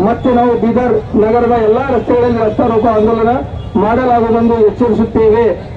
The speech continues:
ಧನ್ಯವಾದಗಳೊಂದಿಗೆ ಈ ನಮ್ಮ ಮನವಿ ಪತ್ರವನ್ನು ಚುನಾಯಿತ ನಗರಸಭೆ ಅಧ್ಯಕ್ಷರ, ಸಾರಿ, ಸದಸ್ಯರ ಹಾಗೂ ನಮ್ಮ ಎಲ್ಲ ಪಕ್ಷದ ಮುಖಂಡರ ಹಾಗೂ ಬೀದರ್ ನಗರಿನ ಎಲ್ಲಾ ಜನರ ಒಂದು ಮನವಿ ಪತ್ರವನ್ನು ಅಪರ ಜಿಲ್ಲಾಧಿಕಾರಿಗಳ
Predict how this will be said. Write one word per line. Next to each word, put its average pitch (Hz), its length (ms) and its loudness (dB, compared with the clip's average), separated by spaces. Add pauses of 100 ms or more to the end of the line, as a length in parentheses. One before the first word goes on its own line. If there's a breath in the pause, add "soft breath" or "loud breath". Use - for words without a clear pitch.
(140)
ಧನ್ಯವಾದಗಳೊಂದಿಗೆ 226 920 2 (260)
ಈ - 20 4 (140)
ನಮ್ಮ 226 160 0 (100)
ಮನವಿ 240 320 0
ಪತ್ರವನ್ನು 226 480 0 (460)
ಚುನಾಯಿತ 233 360 0 (120)
ನಗರಸಭೆ 240 460 0 (380)
ಅಧ್ಯಕ್ಷರ, 240 440 0 (640)
ಸಾರಿ, 233 260 0
ಸದಸ್ಯರ 254 400 -2 (120)
ಹಾಗೂ 240 220 0 (420)
ನಮ್ಮ 226 140 2 (160)
ಎಲ್ಲ 254 100 0 (140)
ಪಕ್ಷದ 240 260 0 (100)
ಮುಖಂಡರ 240 440 0
ಹಾಗೂ 240 260 0
ಬೀದರ್ 233 340 0
ನಗರಿನ 240 320 2 (100)
ಎಲ್ಲಾ 247 180 0 (120)
ಜನರ 240 220 2 (120)
ಒಂದು 233 180 2 (500)
ಮನವಿ 247 320 2
ಪತ್ರವನ್ನು 240 500 0 (580)
ಅಪರ 285 220 0 (160)
ಜಿಲ್ಲಾಧಿಕಾರಿಗಳ 233 840 0